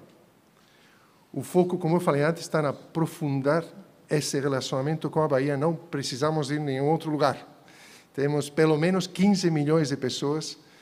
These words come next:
que estão esperando, quinze milhões de pessoas que vão apreciar o nosso trabalho.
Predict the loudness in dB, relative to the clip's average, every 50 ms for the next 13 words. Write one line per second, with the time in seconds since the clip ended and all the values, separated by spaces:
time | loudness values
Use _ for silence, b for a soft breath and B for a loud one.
0 | b b b -6 -6 -2 0 0 0 0 0 0 0 0 2 4 4 4 4 2
1 | 2 -2 -2 -4 B B B B B B B B -2 0 2 2 2 2 2 2
2 | 2 2 0 -2 -4 -4 -6 -4 -2 -4 -2 -2 0 4 6 6 6 6 4 4
3 | 2 2 2 2 2 4 4 6 6 6 4 4 2 2 2 0 -2 -4 -2 -2
4 | -2 -4 -8 -10